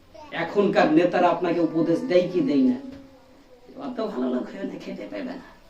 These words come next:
এখনকার নেতারা বলে কি বলে না? দেখান একটা নেতা যে নিজেকে পবিত্র রেখেছে। আমি চ্যালেঞ্জ ছুড়ে যাচ্ছে কয়েক বছর থেকে, আপনারা পারলে কেউ মোকাবিলা করুন। একটা নেতা দেখান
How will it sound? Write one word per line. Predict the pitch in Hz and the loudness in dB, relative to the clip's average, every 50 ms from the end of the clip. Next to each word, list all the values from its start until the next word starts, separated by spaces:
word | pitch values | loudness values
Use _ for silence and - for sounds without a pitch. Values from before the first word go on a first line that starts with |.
| - - _ _ - - - - - - - | -20 -20 _ _ -20 -20 -20 -20 -20 -16 -14
এখনকার | 175 175 180 180 185 160 - 170 | -12 -4 0 2 4 6 6 6
নেতারা | 185 185 175 - 147 147 - 170 | 6 6 6 4 4 4 4 6
বলে | 165 196 220 233 - | 6 6 6 6 6
কি | - 262 | 4 4
বলে | 202 185 170 - 131 | 4 2 -2 -6 -8
না? | 127 - - - - - - - - _ _ _ _ _ _ _ _ - - _ _ _ _ - - - - - 127 113 | -10 -12 -16 -20 -20 -20 -20 -20 -20 _ _ _ _ _ _ _ _ -20 -20 _ _ _ _ -20 -20 -20 -18 -16 -10 -2
দেখান | 247 - 233 - - - 254 277 277 | 2 4 4 4 2 2 4 6 6
একটা | 269 269 262 - - 262 247 | 6 4 2 0 4 4 6
নেতা | 226 214 190 175 - 196 214 254 - - - - - _ _ _ _ _ - | 6 6 2 0 0 -2 -2 -4 -4 -8 -14 -20 -20 _ _ _ _ _ -10
যে | 139 139 | -6 -2
নিজেকে | 151 160 165 165 175 165 - - - 151 | 2 4 4 4 4 2 0 0 0 2
পবিত্র | 160 160 202 202 - - 180 175 165 | 2 2 0 -2 -4 -2 -2 0 0
রেখেছে। | 160 156 - 170 165 - 214 208 | 0 -2 -2 -4 -8 -10 -8 -10
আমি | 220 220 - | -8 -8 -6
চ্যালেঞ্জ | - 190 165 175 185 170 - - | -4 -2 0 0 0 -2 -2 -4
ছুড়ে | - 196 185 180 | -2 0 0 0
যাচ্ছে | 175 175 - - 185 135 | 0 -2 -4 -6 -6 -6
কয়েক | 175 156 156 151 135 127 | -2 0 0 0 0 0
বছর | 139 - - 131 - - | -2 -4 -6 -10 -14 -14
থেকে, | 131 123 - 113 - - - _ _ _ _ _ - | -14 -16 -16 -16 -18 -20 -20 _ _ _ _ _ -18
আপনারা | 120 123 123 147 160 160 160 - | -18 -14 -10 -6 -6 -4 -4 -4
পারলে | - 147 151 160 165 185 - | -4 -2 0 0 2 2 2
কেউ | - 190 170 | 2 0 0
মোকাবিলা | 165 160 - 190 170 170 160 165 156 | 0 0 2 2 2 4 4 4 4
করুন। | - 156 139 135 - - - - - - - - | 4 4 4 4 4 2 -2 -6 -16 -20 -16 -6
একটা | 139 175 196 - - - - 240 220 | -4 -4 -4 -4 -6 0 2 4 4
নেতা | 180 165 175 170 175 233 233 208 | 4 4 2 2 2 0 2 2
দেখান | 196 175 - - 202 226 247 | 2 0 0 -2 -2 -2 -2